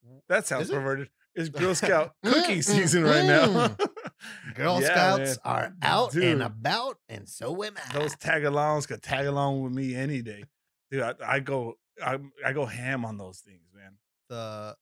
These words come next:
Speaker 1: <laughs> they're called tag, tag-alongs?
Speaker 2: Tag-alongs. Oh, they're called everything in different regions, but
Speaker 1: I
Speaker 2: it's
Speaker 1: don't know why I always thought Tagalog, like the Filipino language.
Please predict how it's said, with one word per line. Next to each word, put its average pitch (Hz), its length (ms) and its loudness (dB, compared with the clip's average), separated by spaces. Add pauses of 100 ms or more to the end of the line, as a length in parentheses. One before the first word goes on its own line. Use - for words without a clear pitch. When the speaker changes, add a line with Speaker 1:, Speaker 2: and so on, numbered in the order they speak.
(420)
Speaker 1:
<laughs> 127 100 -12 (400)
they're 127 100 -8
called 160 280 -4
tag, 165 340 -4
tag-alongs? 214 520 -8
Speaker 2:
Tag-alongs. 120 680 -8
Oh, 147 80 -8
they're 208 100 0
called 233 220 -4
everything 147 400 -2
in 120 140 -6
different 127 260 -6
regions, 127 340 -10
but 117 200 -6
Speaker 1:
I 127 100 -10
Speaker 2:
it's 170 160 -8
Speaker 1:
don't 190 100 -10
know 180 60 -10
why 143 320 -6
I 139 120 -8
always 135 340 -10
thought 117 300 -6 (200)
Tagalog, 120 580 -10
like 104 220 -12
the 101 200 -18 (100)
Filipino 110 420 -18
language. 123 480 -20